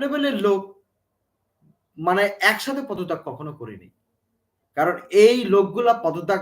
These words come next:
যদি না করে তাহলে বাংলাদেশের মানুষের শান্তি বিঘ্নিত হবে, এটা কনফার্ম। এবং বাংলাদেশের মানুষ চায় একটি সংস্কারমূলক রাষ্ট্র, যেখানে সব রকমের মানুষ, সব রকমের চিন্তা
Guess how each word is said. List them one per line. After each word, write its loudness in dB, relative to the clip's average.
যদি -2
না -2
করে -2
তাহলে -10
বাংলাদেশের 0
মানুষের -6
শান্তি -12
বিঘ্নিত -12
হবে, -12
এটা -8
কনফার্ম। -18
এবং 2
বাংলাদেশের 4
মানুষ 4
চায় 8
একটি -8
সংস্কারমূলক 0
রাষ্ট্র, -6
যেখানে -2
সব 4
রকমের 0
মানুষ, 0
সব 6
রকমের 0
চিন্তা -2